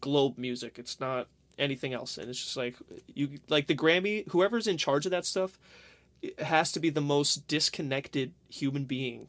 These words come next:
from anybody else on earth, because it's like, if he's like, "Okay, I hear you, everyone on earth this year, like, everyone needs to be equal, we need representation,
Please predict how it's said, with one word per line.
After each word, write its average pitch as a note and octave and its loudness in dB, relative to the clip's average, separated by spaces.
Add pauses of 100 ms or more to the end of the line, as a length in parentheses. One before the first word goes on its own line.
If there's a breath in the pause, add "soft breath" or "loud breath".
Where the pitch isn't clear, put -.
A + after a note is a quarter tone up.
(140)
from B2 -4
anybody C#3 4
else C3+ 2
on A#2+ -2
earth, B2 -6
because C3 -6
it's - -8
like, B2+ -6
if C#3 -2
he's E3 2
like, D3+ 4
"Okay, C#3+ -2 (440 soft breath)
I D3 8
hear E3 4
you, C3 4 (220)
everyone C#3 6
on C3+ 6
earth C3 4
this C3+ 2
year, C3 2
like, B2+ 0 (220 soft breath)
everyone D3 8
needs D3 4
to C#3+ -4
be A#2 -2
equal, D#3+ 2
we C#3 0
need A#2+ -4
representation, E3 0